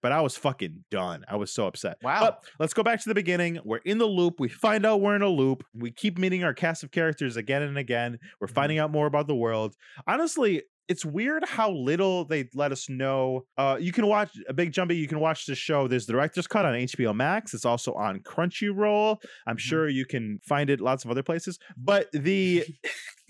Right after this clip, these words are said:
Speaker 1: <laughs>
Speaker 2: Wherever you watch
Speaker 1: But
Speaker 2: anime.
Speaker 1: the, yeah, wherever you watch anime, you'll find it.
Speaker 2: Except Funimation.
Speaker 1: It's not on Funimation?
Speaker 2: It's not on Funimation.
Speaker 1: That's so stupid.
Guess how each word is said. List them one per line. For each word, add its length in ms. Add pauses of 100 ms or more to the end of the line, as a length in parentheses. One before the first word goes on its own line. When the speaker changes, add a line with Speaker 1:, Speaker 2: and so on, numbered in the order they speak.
Speaker 1:
<laughs> 580
Speaker 2:
Wherever 340
you 120
watch 160
Speaker 1:
But 160
Speaker 2:
anime. 200
Speaker 1:
the, 220 (120)
yeah, 120
wherever 220
you 60
watch 160
anime, 180
you'll 140
find 180
it. 80 (140)
Speaker 2:
Except 260
Funimation. 520 (160)
Speaker 1:
It's 180
not 100
on 80
Funimation? 520
Speaker 2:
It's 120
not 160
on 60
Funimation. 580 (120)
Speaker 1:
That's 140
so 100
stupid. 360